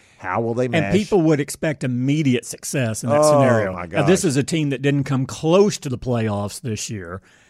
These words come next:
Speaker 2: Now, suddenly, everyone would expect them to be, oh, they should be like a top four or five team in the
Speaker 1: Yes, they
Speaker 2: West.
Speaker 1: would. That's what I would say.
Speaker 2: And it, it is. And, and for a team that has not played together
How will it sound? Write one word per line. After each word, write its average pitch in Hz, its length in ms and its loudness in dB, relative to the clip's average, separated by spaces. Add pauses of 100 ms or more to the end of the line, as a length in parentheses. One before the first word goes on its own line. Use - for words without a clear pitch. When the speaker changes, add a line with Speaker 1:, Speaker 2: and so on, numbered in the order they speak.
(200)
Speaker 2:
Now, 131 260 0
suddenly, 131 680 -2
everyone 147 460 2
would 127 120 0
expect - 480 -6
them 131 240 -2
to 131 100 -6
be, 120 480 -2
oh, 139 280 2
they 123 140 0
should 120 180 -6
be 123 120 0
like 113 200 -4
a 117 40 -10
top 117 300 -6
four 131 240 0
or 113 40 -2
five 117 300 -4
team 127 300 -4
in 110 60 -2
the 107 100 0
Speaker 1:
Yes, - 40 2
they 156 160 4
Speaker 2:
West. 135 100 0
Speaker 1:
would. 190 240 -2
That's 147 180 0
what 147 80 0
I 151 140 4
would 156 160 -4
say. 107 340 -8
Speaker 2:
And 156 160 0
it, 151 200 0
it 143 180 0
is. 214 260 0
And, 147 320 2 (160)
and 139 240 -2 (140)
for 156 240 0
a 135 40 2
team 180 260 0
that 123 120 -2
has 120 180 -2
not 143 240 2
played 170 240 2
together 110 480 -6